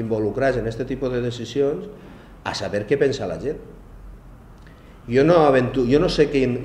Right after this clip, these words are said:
jo per, soc des que sempre conta que jo no sé quin resultat tindrà esta consulta popular. Jo no ho sé. Entonces jo crec que per saber-ho, hi ha que fer-ho, i a partir dels datos que tinguem, es prendran les decisions que creguem oportunes, perquè aquestes decisions no van a prendre's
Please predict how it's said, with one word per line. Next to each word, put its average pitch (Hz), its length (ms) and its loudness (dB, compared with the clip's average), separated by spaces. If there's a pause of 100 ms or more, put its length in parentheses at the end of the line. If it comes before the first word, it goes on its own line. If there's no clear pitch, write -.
jo 131 160 4
per, 156 260 2
soc 151 320 0
des 120 160 0
que 107 140 -6
sempre 143 260 0
conta 156 220 0
que 131 100 2
jo 135 80 4
no 151 80 0
sé 165 140 -6
quin 127 160 -2
resultat 113 480 -2
tindrà 101 240 -4
esta 98 240 -10
consulta 92 340 -12
popular. 80 380 -16 (720)
Jo 117 100 -2
no 131 140 -2
ho - 80 -8
sé. - 160 -12 (400)
Entonces 123 320 -8
jo 127 80 0
crec 139 160 -2
que 123 100 0
per 98 160 -4
saber-ho, 113 380 0 (320)
hi - 20 2
ha 113 80 2
que 117 140 -6
fer-ho, 160 320 0 (340)
i 107 80 -4
a 95 80 -6
partir 123 320 -4
dels 110 160 0
datos 104 240 -4
que 123 80 -4
tinguem, 139 320 0 (320)
es - 160 -6
prendran 113 320 0
les 139 140 2
decisions 143 420 -4
que 135 140 0
creguem 113 340 -2
oportunes, 123 480 -6
perquè 110 300 -2
aquestes 143 260 -2
decisions 151 400 -2
no 156 80 2
van 156 160 2
a 131 80 -2
prendre's 123 540 0